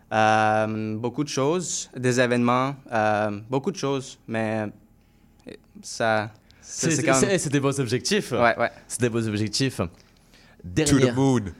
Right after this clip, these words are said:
Speaker 3: To the
Speaker 2: To,
Speaker 3: moon.
Speaker 2: to the moon.
Speaker 3: <laughs>
Speaker 2: To the moon.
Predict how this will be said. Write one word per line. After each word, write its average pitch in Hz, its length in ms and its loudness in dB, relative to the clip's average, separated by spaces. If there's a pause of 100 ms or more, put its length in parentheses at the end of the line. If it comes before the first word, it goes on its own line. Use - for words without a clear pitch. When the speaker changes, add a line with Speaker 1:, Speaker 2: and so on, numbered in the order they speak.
(160)
Speaker 3:
To 151 140 2
the - 20 2
Speaker 2:
To, 143 80 4
Speaker 3:
moon. 156 260 6
Speaker 2:
to 165 80 6
the 160 40 6
moon. 151 720 4
Speaker 3:
<laughs> - 0 -
Speaker 2:
To 143 100 2
the 131 200 2
moon. 123 340 0